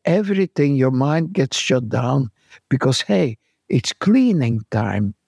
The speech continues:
It's time for the body to go and clean and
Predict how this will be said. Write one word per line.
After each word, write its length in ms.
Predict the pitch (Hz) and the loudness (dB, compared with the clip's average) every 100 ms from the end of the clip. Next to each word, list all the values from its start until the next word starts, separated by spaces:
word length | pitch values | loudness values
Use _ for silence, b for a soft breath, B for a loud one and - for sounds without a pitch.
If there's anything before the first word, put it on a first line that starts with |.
| _ _ _ _ | _ _ _ _
It's 460 | 208 180 139 - - | 0 0 0 -6 -2
time 320 | 160 185 190 | 0 0 0
for 220 | - 170 | 0 0
the 160 | 147 139 | 0 -2
body 480 | 143 151 165 139 | 0 0 2 0
to 160 | 127 135 | 0 -2
go 320 | 127 139 143 | 0 0 0
and 220 | 135 135 127 _ | 0 -2 -4 _
clean 640 | - 151 170 175 165 156 147 - | -2 2 2 2 2 2 0 0
and 240 | 120 117 | 0 0